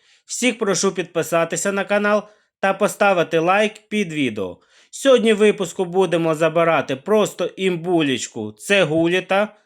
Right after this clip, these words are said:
сто тринадцятого центрального півзахисника. А зараз, звичайно, відкриваємо пак за три тисячі самоцвітів.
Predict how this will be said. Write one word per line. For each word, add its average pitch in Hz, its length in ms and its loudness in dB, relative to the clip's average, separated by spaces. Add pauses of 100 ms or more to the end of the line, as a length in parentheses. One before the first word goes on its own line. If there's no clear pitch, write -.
сто - 340 2
тринадцятого 208 1040 0 (200)
центрального 208 680 0
півзахисника. 196 960 -4 (420)
А 262 160 2
зараз, 220 400 2
звичайно, 160 640 0
відкриваємо 143 800 0
пак 113 360 -2
за 131 160 -2
три 135 240 -4
тисячі 117 480 -10
самоцвітів. 175 1040 -8